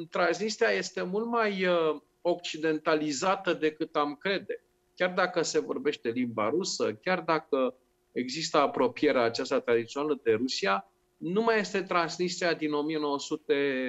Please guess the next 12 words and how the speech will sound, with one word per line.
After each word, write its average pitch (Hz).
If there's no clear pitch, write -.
nouăzeci 131
și -
unu, 156
care 139
depindea 135
o 92
sută 165
la 135
sută 147
de 123
armata 117
rusă 156